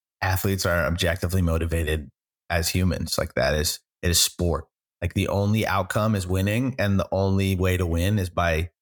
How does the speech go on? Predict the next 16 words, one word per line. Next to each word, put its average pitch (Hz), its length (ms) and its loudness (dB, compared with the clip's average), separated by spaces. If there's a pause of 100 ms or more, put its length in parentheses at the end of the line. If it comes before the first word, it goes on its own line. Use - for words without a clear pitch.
(420)
objectively 90 680 0
doing 87 260 0
better 85 300 0
than 80 140 0
the 82 60 0
person 78 300 -2
you're 73 100 0
competing 76 400 -2
against. 69 360 -4 (380)
So 90 120 0
without 87 380 0
utilizing 90 500 0
those 85 240 0
in 82 60 -6
sports, 82 500 -2 (120)
what, 78 300 0